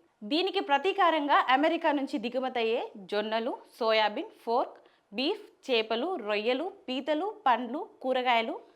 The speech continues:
పాల ఉత్పత్తులపై పది శాతం, చికెన్, గోధుమ, మొక్కజొన్న, పత్తి వంటి ఉత్పత్తులపై పదిహేను శాతం పన్నులు విధిస్తున్నట్లు చైనా తెలిపింది. ఇవి మార్చి పది నుంచి అమల్లోకి వస్తాయి.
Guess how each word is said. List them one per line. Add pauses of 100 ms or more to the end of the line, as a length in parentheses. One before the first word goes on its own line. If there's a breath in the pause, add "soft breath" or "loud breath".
(120 soft breath)
పాల
ఉత్పత్తులపై
పది
శాతం, (280)
చికెన్, (140)
గోధుమ,
మొక్కజొన్న, (260)
పత్తి
వంటి
ఉత్పత్తులపై
పదిహేను
శాతం
పన్నులు
విధిస్తున్నట్లు
చైనా
తెలిపింది. (160)
ఇవి
మార్చి
పది
నుంచి
అమల్లోకి
వస్తాయి.